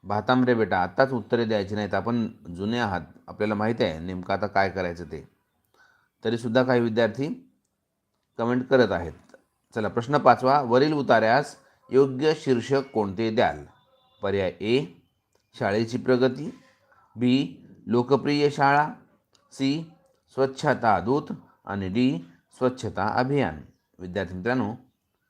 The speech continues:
आपण हे पाच प्रश्न आणि पर्याय वाचलेले आहेत. या पाच प्रश्नांची उत्तरे शोधण्यासाठी,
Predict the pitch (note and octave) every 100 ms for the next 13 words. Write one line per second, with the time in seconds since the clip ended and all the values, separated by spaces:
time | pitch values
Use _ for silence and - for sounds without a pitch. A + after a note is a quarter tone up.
0 | _ _ - F2+ G#2 G2 G2 G2 G2 -
1 | F#2+ - B2+ F#2 - _ - F#2 F2+ F#2+
2 | G2 G2 F#2+ F#2 A2 B2+ B2 F#2 D#2 E2+
3 | F#2 F#2+ F#2+ - F#2 G2+ G#2+ G#2+ G#2 F#2
4 | B2+ B2+ E2+ - - _ - G#2 A2+ D3+
5 | C#3+ A2+ F2 D#2